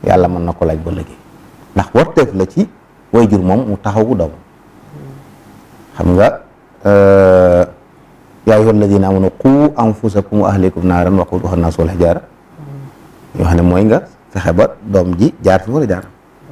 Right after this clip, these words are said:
Kon moom bu, bu sàgganee loola, kon bàyyi na warteefam. Xëy na nag doom ji ko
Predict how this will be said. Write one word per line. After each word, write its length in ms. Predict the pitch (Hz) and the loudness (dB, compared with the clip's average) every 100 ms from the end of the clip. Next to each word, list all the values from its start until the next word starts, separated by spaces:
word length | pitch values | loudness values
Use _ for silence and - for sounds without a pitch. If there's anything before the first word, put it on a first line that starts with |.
| 135 131 - - | -20 -20 -20 -4
Kon 100 | 113 117 | 0 2
moom 160 | 110 | 4
bu, 100 | 104 - - - - - | 4 0 -4 -18 -18 -16
bu 100 | 117 | -4
sàgganee 480 | 139 117 123 117 | 0 2 2 2
loola, 300 | 110 98 80 - _ _ - | 2 2 0 -10 _ _ -6
kon 100 | 95 | -2
bàyyi 220 | 90 117 131 | 2 2 2
na 80 | |
warteefam. 360 | 135 127 101 85 - _ 135 127 123 - - - - | 0 -2 -6 -12 -20 _ -20 -20 -20 -20 -20 -20 -10
Xëy 120 | - 90 | -2 0
na 60 | |
nag 160 | 120 127 | 2 2
doom 240 | 117 110 | 2 2
ji 80 | 104 | 2
ko 180 | - 135 | 0 -2